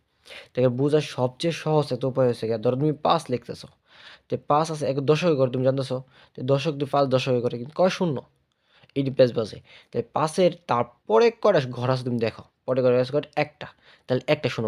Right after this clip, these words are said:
বসবে। যেমন তিন দেখো, তিন আর শতকের ঘরে, শতক ফাইল দিলাম তিন, তিনের পরে কয় ঘর আছে? দুই ঘর, এক ঘর, দুই ঘর, তাই দুই শূন্য বসে দিব আমরা, দুই শূন্য বসে দিচ্ছি, তাহলে এই শেষ। ঠিক আছে, তারপর যদি যাই তিন নাম্বারটা, ঘ নাম্বারে আর কি, ঘ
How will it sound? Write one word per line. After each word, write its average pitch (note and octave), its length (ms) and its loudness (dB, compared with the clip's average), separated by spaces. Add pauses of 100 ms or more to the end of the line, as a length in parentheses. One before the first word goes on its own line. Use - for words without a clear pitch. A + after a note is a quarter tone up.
বসবে। G2+ 220 -14 (420)
যেমন C3+ 160 2 (120)
তিন G3 140 2 (100)
দেখো, B2 180 0 (300)
তিন D3+ 160 0
আর C#3+ 100 0
শতকের C#3+ 240 2
ঘরে, A#2+ 140 2 (180)
শতক C3+ 280 -2
ফাইল B2+ 180 2
দিলাম A#2+ 240 0
তিন, B2 120 -4 (180)
তিনের F3+ 280 0
পরে F3 180 2
কয় D#3+ 160 4
ঘর C3 160 4
আছে? E3+ 120 -6 (360)
দুই C3 180 2
ঘর, G#2 100 -6 (260)
এক A2 140 -6
ঘর, F3+ 100 6 (100)
দুই C#3+ 120 2
ঘর, G#2+ 120 -2
তাই A2+ 160 -8
দুই C#3+ 120 -2
শূন্য C#3+ 200 -2
বসে - 140 -10
দিব A2 160 -6
আমরা, E3+ 100 -4 (120)
দুই A#2 100 -4
শূন্য G#2+ 160 -10
বসে - 160 -20
দিচ্ছি, - 180 -20 (380)
তাহলে C3 160 2
এই A2 140 -2
শেষ। G2 140 -6 (520)
ঠিক B2+ 160 -8
আছে, C#3+ 140 -2 (400)
তারপর B2 280 -4
যদি B2 140 -4
যাই D3 180 -2
তিন F3 160 -4
নাম্বারটা, G#2+ 400 -4 (460)
ঘ - 40 -18 (120)
নাম্বারে G#2 280 -8
আর G2 100 -16
কি, F#3 100 -8 (3000)
ঘ - 40 -20